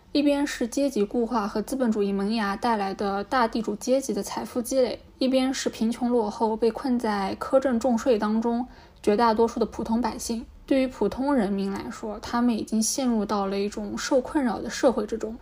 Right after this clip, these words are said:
或者可以说是零和社会当中。他们所面临的基本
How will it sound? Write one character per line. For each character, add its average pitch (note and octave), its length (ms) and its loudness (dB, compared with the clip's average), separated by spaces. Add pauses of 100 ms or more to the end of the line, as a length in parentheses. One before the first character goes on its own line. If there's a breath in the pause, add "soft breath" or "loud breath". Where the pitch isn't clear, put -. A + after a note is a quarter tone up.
(120)
或 - 180 6
者 A#3 140 4
可 - 160 0
以 A#3 140 4
说 B3 280 2
是 A3 320 0
零 G3+ 220 0
和 A3+ 180 -2
社 G#3+ 160 -2
会 G#3+ 160 -6
当 A#3 220 -8
中。 A#3+ 160 -8 (320 soft breath)
他 D4+ 120 6
们 D4+ 100 8
所 G#3 180 2
面 A3+ 300 4
临 F#3+ 180 0
的 G#3+ 180 0
基 C4 200 -2
本 B3+ 260 0